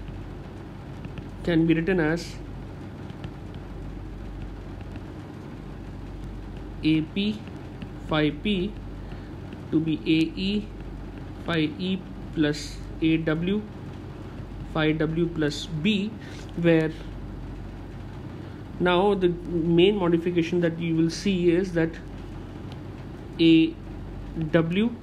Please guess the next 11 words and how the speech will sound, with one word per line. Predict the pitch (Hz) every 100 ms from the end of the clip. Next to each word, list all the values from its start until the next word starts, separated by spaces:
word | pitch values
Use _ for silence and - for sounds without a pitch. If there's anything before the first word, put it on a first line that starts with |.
| - - - - - 170
will | 170
be | 170
D | 165 151 170 196
W | 175 165 165 165 202 247 - - - - -
plus | 175 170 165
some | 170 156 -
alpha | 160 156 180 170
W | 165 165 170 170 - - - - - - - - - - - - - -
F | 180 -
W, | 180 175 233 - - - - - - - - -
and | 156 147